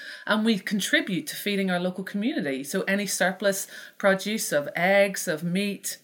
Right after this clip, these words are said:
that we process on site and sell direct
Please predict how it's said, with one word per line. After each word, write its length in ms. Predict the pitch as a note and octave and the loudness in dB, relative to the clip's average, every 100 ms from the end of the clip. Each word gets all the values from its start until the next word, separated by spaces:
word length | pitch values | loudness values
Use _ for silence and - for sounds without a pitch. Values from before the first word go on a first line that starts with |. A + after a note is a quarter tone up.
| - | -2
that 100 | F3+ | 0
we 80 | F#3 | 0
process 600 | - G#3+ F#3 F#3 F3 - | 0 -2 2 2 2 -2
on 200 | F3+ F3 | -2 -2
site 320 | - E3 F3+ | 0 0 0
and 100 | F3 | -4
sell 240 | - D#3+ | -2 -2
direct 460 | D#3 D#3 G3+ D3+ | 0 0 0 -2